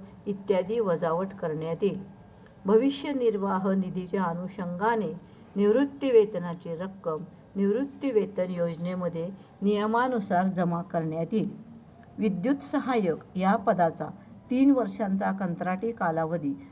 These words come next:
समाधानकारकरित्या पूर्ण केल्यानंतर कंपनीच्या नियमानुसार समे-, सदर उमेदवारांना तंत्रज्ञ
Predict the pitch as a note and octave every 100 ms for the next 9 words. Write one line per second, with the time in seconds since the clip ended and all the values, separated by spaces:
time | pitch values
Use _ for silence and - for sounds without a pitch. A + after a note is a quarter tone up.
0 | - - G3 G#3 G#3 A#3+ B3 A#3+ A3 G3
1 | G3 F#3+ F#3 F3 F3 F3+ F3 F3 E3 E3+
2 | F#3 A3+ G#3+ C#3 C3 - - - G#3+ A3
3 | G#3 A#3 B3+ B3+ C#4+ C4+ G#3 F3+ E3+ D#3+
4 | E3+ F#3+ F#3 - - - A3+ A3+ B3+ B3
5 | - - - - G#3+ G3 A#3+ A#3 G3 F3+
6 | E3 E3 E3 G3 F3+ D#3+ E3+ - - -
7 | G3+ A3 G3+ C4+ A#3 F#3